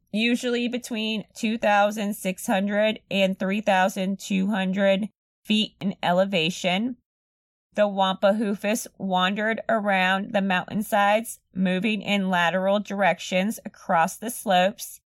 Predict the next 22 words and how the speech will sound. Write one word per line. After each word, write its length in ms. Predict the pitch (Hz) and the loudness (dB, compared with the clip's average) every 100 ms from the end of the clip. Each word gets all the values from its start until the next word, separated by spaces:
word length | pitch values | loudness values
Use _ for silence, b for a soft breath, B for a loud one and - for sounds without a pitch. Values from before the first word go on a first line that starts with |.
| _ _ _ _ - | _ _ _ _ -2
and 300 | 202 196 196 | 0 0 2
were 160 | 208 | 2
well 360 | 202 180 180 185 | 4 4 4 2
adapted 800 | - 214 208 170 170 - 190 190 | 0 -2 2 2 2 0 -4 -4
to 260 | - 190 185 | -6 -4 -4
Vermont's 640 | - 190 196 175 185 - - | -2 -2 0 0 -2 -4 -4
mountainous 680 | 190 170 - 190 185 214 - | 0 0 0 -4 -4 -4 -10
terrain, 600 | - 233 180 170 180 214 _ _ _ _ - | -8 -4 -2 -2 -4 -6 _ _ _ _ -6
especially 680 | 196 - - 180 190 208 208 | -6 -4 0 0 0 -4 -2
because 420 | 220 190 220 190 | -2 0 0 0
of 180 | 202 185 | -4 0
one 260 | 185 185 | 0 0
particular 720 | 196 226 - 185 - 190 196 202 | -2 -8 -4 -6 -4 -2 0 -2
characteristic. 1040 | - 196 170 175 226 202 175 - 175 185 _ _ _ _ _ | -4 0 0 -2 -4 -2 -2 -2 -4 -4 _ _ _ _ _
The 100 | 196 | -2
males 460 | 196 185 196 240 - | 2 4 4 0 -6
traveled 580 | - 202 190 202 208 - | 0 4 4 4 2 2
in 160 | 196 202 | -2 0
a 160 | 190 | -2
clockwise 760 | - - 165 190 - 190 185 214 | -2 2 4 2 0 4 4 0
direction 760 | - 240 240 190 - 202 185 190 | -4 -4 -2 -2 -2 0 0 0
and 280 | 190 190 | -2 -2